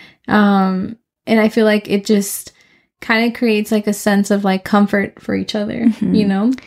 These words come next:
Speaker 2: I feel like they're giving each other, um, the courage,
Speaker 1: Mm-hmm.
Speaker 2: um, coming forward all together.
Speaker 1: Yeah. And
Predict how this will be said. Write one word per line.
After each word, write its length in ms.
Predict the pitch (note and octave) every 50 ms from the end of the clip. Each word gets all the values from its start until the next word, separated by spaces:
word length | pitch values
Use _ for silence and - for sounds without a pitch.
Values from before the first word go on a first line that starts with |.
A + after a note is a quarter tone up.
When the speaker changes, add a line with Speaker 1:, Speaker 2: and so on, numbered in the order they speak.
| - - - - _ _ - - -
Speaker 2:
I 80 | G#3
feel 180 | G3 - G3+ G3
like 220 | G3 F#3+ - -
they're 100 | - G#3
giving 340 | F#3+ G3 G3 G3 F#3+ F#3+ -
each 240 | G3 F3+ F#3 - -
other, 420 | F#3 F3 F#3 F3 E3+ E3+ F3 F3+ - - - - - - - - _ _ -
um, 280 | F#3 F3+ F3 F3 F3 F3
the 100 | F#3 F#3
courage, 520 | - - F#3 E3 E3 E3 E3+ F#3 F#3 -
Speaker 1:
Mm-hmm. 640 | B3+ B3+ A#3+ A3+ B3 A#3 A3+ A3 G#3+ G#3+ G#3+ A3 A3 - _ _ _ _ _ -
Speaker 2:
um, 360 | - F#3 F3+ E3+ E3+ E3+ F3+
coming 300 | - - F3+ F3+ F3 F3+
forward 380 | - - F3+ E3+ E3+ F3 F3
all 120 | E3+ E3 E3+
together. 460 | - G3 F#3 F3 D#3+ E3 E3 E3+ F3+
Speaker 1:
Yeah. 420 | A#3 A#3 A3+ A3 G#3+ G#3+ A3+ B3 -
And 200 | - A#3+ B3 A#3+